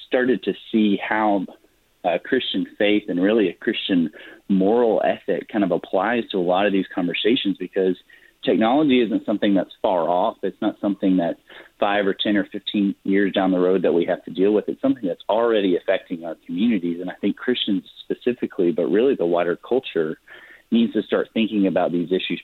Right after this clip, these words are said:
proactively rather than reactively. And so that's why, one of the reasons I wrote the book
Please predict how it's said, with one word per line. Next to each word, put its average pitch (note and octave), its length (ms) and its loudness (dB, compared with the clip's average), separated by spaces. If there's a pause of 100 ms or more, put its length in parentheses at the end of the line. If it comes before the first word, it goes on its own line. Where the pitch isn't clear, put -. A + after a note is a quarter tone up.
proactively F2 920 0
rather F2+ 320 0
than F2 180 -6
reactively. F2 720 -2
And E2 140 -8
so A#2 60 0
that's C3 200 0
why, G#2+ 280 0
one G#2+ 140 -2
of G#2+ 60 2
the G2 80 2
reasons F#2 240 2
I F2 60 2
wrote F2 280 0
the - 80 -4
book - 500 0